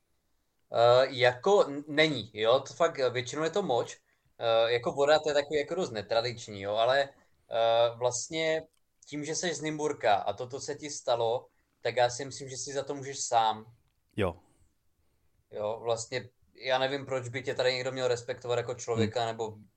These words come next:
Speaker 1: v podstatě i zvíře, jo.
Speaker 2: A jako ta trefa byla dost dobrá.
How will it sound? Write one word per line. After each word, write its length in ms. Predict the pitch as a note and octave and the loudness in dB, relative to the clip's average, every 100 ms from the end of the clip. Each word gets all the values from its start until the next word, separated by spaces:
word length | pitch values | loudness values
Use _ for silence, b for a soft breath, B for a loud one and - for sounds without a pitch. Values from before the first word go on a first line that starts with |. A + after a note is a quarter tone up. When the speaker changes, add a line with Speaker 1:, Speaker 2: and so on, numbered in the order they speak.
| _ _ _ _ | _ _ _ _
Speaker 1:
v 140 | _ | _
podstatě 340 | - A#2 A#2 B2+ | -8 -6 -8 -8
i 80 | A2 | -10
zvíře, 400 | G#2 G2+ G2 F2+ _ _ _ _ | -10 -6 -4 -6 _ _ _ _
jo. 160 | F#2+ F2+ _ _ _ _ _ _ _ - | -14 -14 _ _ _ _ _ _ _ -4
Speaker 2:
A 40 | |
jako 160 | G2+ D3+ | 0 4
ta 80 | D3+ | 2
trefa 360 | - E3 - | 4 2 2
byla 260 | D#3+ E3 D#3+ - _ _ _ | 4 4 2 -4 _ _ _
dost 240 | E3 - | -2 -2
dobrá. 560 | D3 D#3 C3 F#2+ F2+ | -4 2 4 4 2